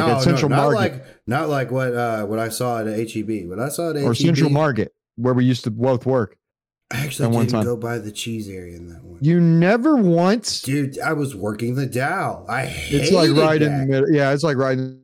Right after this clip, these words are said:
Speaker 2: I almost never went to the cheese section, too. And
Speaker 1: Dude.
Speaker 2: anytime that I did, people would be like,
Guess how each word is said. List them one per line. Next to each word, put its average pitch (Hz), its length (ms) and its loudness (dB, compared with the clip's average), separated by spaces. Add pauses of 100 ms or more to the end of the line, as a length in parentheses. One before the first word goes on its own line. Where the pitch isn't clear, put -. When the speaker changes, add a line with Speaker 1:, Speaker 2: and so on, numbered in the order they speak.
Speaker 2:
I 185 160 2
almost 180 340 0
never 147 240 2
went 135 140 0
to 131 80 -6
the 120 80 0
cheese 127 260 -4
section, 123 320 -2
too. 131 160 0
And 170 120 4
Speaker 1:
Dude. 165 60 2
Speaker 2:
anytime 170 360 0
that 156 100 2
I 131 120 2
did, 147 260 2
people 147 200 2
would 131 100 2
be 135 100 2
like, 120 180 2